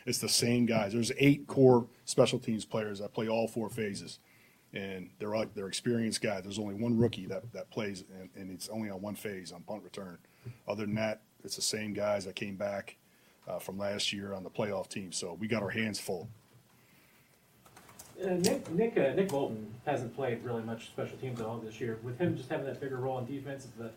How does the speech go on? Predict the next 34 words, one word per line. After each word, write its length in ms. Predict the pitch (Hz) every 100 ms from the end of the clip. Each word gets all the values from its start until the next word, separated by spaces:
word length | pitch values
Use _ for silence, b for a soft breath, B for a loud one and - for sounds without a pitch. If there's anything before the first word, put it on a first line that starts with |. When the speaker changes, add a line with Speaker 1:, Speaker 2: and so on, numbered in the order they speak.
| b b -
Speaker 2:
has 140 | 113
the 60 | 120
ship 220 | 180 -
kinda 180 | 160 123
sailed 320 | 139 151 165
on 100 | 160
him 280 | 160 160 165
being 200 | 151 175
on 40 |
Speaker 1:
No, 160 | 220 131
Speaker 2:
special 160 | -
teams? 160 | - -
Speaker 1:
no, 140 | 147
not 220 | 110 131 127
at 60 |
all. 320 | 113 120 120 -
Uh, 440 | 113 107 104 104 98 -
you 80 | 120
know, 60 |
he 80 | 120
comes 220 | 131 127
to 40 | 117
every 240 | 120 131
meeting, 400 | 123 117 120 120 - - 104
uh, 80 |
still. 500 | 101 - 120 120 113 -
You 100 | 110
know, 60 |
we're 140 | 104 113
trying 260 | 147 151
to 80 | 131
get 200 | 120 127
him 200 | 127 117
established. 720 | 107 - 120 117 113 110 -